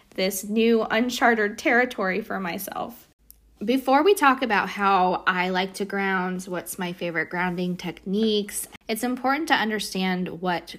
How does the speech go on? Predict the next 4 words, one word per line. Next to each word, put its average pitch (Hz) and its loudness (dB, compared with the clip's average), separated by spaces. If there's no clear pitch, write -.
feeling 226 0
ungrounded 180 -2
feels 269 0
like, 156 -2